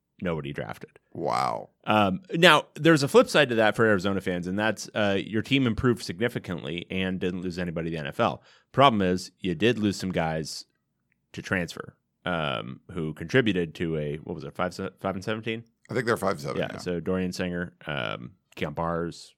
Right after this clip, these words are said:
Speaker 1: uh, who's the other guy that
Speaker 2: Christian Ro-, Roland Wallace.
Speaker 1: Yeah, um, so not so great there, but, um, still,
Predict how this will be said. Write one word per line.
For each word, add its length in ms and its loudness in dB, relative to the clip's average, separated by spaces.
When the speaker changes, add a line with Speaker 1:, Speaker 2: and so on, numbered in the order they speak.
Speaker 1:
uh, 440 -6
who's 160 -8
the 80 0
other 120 -2
guy 220 0
that 160 -2
Speaker 2:
Christian 280 0
Ro-, 260 2
Roland 300 0
Wallace. 540 0
Speaker 1:
Yeah, 240 4
um, 200 -2
so 340 8
not 160 10
so 140 12
great 240 10
there, 240 10
but, 360 8
um, 320 6
still, 440 6